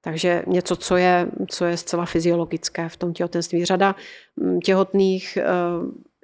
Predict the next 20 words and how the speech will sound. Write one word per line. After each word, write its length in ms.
i 100
když, 640
eh, 100
mm, 360
jako 320
nedodržuje 680
nějakou 320
úpravu 420
stravy, 500
tak, 160
tak 220
může 480
v 80
ranních 300
hodnota-, 520
eh, 200
v 40
ranních 280
hodinách 440
nalačno, 680